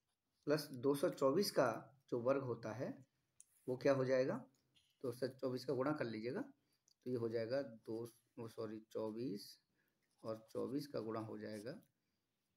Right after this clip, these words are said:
सोलह, एक, छियानवे गुणा चार दूनी आठ, चार, पाँच सौ छिहत्तर,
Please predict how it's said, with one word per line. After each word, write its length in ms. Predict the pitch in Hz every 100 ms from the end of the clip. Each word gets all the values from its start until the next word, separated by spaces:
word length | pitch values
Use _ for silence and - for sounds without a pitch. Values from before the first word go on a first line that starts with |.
| _ _ _ _ _ _ -
सोलह, 560 | - - 110 120 185 - - 113
एक, 340 | 123 190 - _ _ _ _ _ _ _ _ _ _ _ _ _ _ _ _ _
छियानवे 480 | - 110 104 101 131
गुणा 340 | 151 113 104 147 - _ _ _ _ _ _ -
चार 100 | 110
दूनी 320 | 101 107 104
आठ, 360 | 101 113 185 - _ _ _ _ _ _ _ _ _ _ _
चार, 240 | - - - _ _ _ _ _ _ _ _ _ _ _ _ _ _ _ _ _ _ _ _ _ _ _ _ _ 95 _ _ _ _ _ _ _
पाँच 240 | 131 123 117
सौ 80 | 113
छिहत्तर, 500 | 107 98 - 98